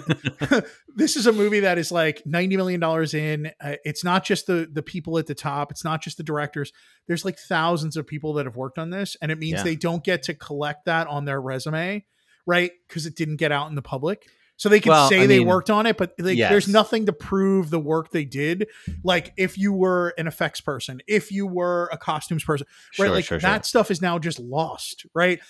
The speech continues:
Speaker 2: And I
Speaker 1: Yeah.
Speaker 2: feel so bad. It's like, s-, it's not just the top line people. It's, it's the thousands of people that make these movies happen that are all affected by a choice like this, which is to shelve a film rather than putting it in theaters because it's a tax write-off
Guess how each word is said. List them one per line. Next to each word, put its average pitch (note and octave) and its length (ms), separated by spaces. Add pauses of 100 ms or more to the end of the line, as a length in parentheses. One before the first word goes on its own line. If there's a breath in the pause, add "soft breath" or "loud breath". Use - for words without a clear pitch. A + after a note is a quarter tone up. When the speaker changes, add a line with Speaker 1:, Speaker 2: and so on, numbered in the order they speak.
(160 loud breath)
Speaker 2:
And G3 140
I G3 40
Speaker 1:
Yeah. F3+ 100
Speaker 2:
feel A#3 180
so A3 180
bad. F#3 380
It's - 160
like, E3+ 120
s-, - 200
it's - 180
not F#3+ 220
just G3+ 160
the F#3 80
top E3+ 320
line D#3 300
people. G3 340
It's, E3 200 (320 soft breath)
it's - 200
the F#3+ 140
thousands F3 680
of D#3+ 100
people E3 340
that D3 180
make C#3+ 180
these D3 220
movies C3+ 320
happen F#3+ 480 (240 soft breath)
that F3 120
are D#3+ 140
all E3 240
affected D3+ 400
by C#3 160
a C#3 100
choice D3+ 300
like E3+ 160
this, G3+ 220
which D#3+ 160
is E3 180 (300 soft breath)
to G3 100
shelve G3+ 440
a F#3+ 80
film D#3+ 460 (120)
rather E3 320
than D#3 200
putting E3 260
it E3 120
in D3 160
theaters E3 420
because C#3+ 360
it's C#3 120
a D3 60
tax - 400
write-off C3 540